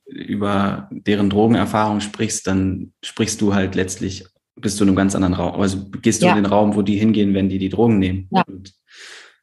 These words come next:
Speaker 1: oder du, du spürst, was der vorige Patient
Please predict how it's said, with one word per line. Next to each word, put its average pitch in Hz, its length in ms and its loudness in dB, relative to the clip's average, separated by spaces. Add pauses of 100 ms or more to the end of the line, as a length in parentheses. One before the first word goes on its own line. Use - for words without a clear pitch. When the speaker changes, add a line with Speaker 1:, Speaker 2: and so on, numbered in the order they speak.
(240)
Speaker 1:
oder 98 280 -4
du, 101 340 -2 (260)
du 92 540 -6 (720)
spürst, 107 460 2
was 101 160 0
der 92 180 2
vorige 107 360 -2
Patient 95 560 0